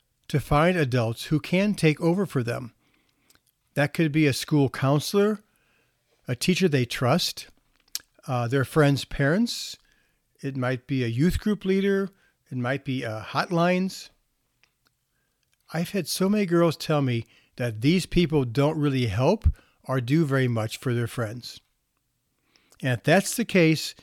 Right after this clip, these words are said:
I'd say then get your own parents involved to help you to find the proper adults who can help their friend. And it's sad to think that school counselors and, uh, and their friends' parents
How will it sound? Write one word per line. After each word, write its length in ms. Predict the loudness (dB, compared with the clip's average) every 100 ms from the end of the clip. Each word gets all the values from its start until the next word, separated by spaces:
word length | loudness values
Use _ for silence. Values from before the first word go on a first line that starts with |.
| _ _ _ -2
I'd 180 | -2
say 360 | -2 0 0 0 -6 -4
then 160 | -4
get 260 | 0 0 2
your 200 | 2 2
own 240 | 2 0
parents 400 | -2 -2 -2 -2
involved 440 | -6 -2 -2 -2 -2
to 120 | -2
help 320 | 0 -2 -2
you 280 | -2 0 -2 -10 -10
to 140 | -10
find 380 | -2 0 2 0
the 60 |
proper 540 | 0 -2 -2 -2 -6 -8 _ _ _ _ _
adults 460 | -4 0 0 -2 -4
who 120 | -6
can 260 | -2 -2 -2
help 280 | -6 -8
their 140 | -6 -8
friend. 440 | -8 -12 -12 -18 _ _ _ _ _ _ _ _ _ -20 -20 _
And 100 | -2
it's 120 | -2 0
sad 340 | 0 2 0
to 120 | -2
think 420 | -2 -2 -2 -4 -12 -12 -10 -10 -14 -8
that 180 | -6 -4
school 340 | -6 -2 -2
counselors 800 | -2 -4 -4 -6 -8 -8 -8 -14 -20 _ _ _ _ _ _ _ _ _ _ _ _ _ _
and, 360 | -2 0 0 -2
uh, 120 | -4 -4
and 160 | -2 0
their 100 | 0
friends' 380 | 0 0 0 -2
parents 340 | -4 -2 -4